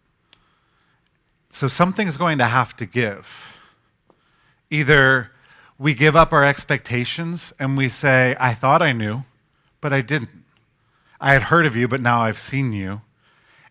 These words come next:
And we conform our expectations to our experience in God's word, or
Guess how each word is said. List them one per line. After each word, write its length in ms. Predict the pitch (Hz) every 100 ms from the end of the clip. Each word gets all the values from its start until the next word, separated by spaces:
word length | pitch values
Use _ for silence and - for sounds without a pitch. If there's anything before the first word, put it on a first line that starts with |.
| -
And 140 | 151
we 80 | 160
conform 640 | - 147 - 170 175 160
our 200 | 156 156
expectations 920 | 147 - - 139 - 131 131 147 151
to 180 | - 147
our 160 | 147 139
experience 580 | - - 113 123 143 151
in 100 | 127
God's 340 | 131 127 -
word, 240 | 107 123 _ _ - - - _ _ -
or 680 | 214 269 175 127 127 151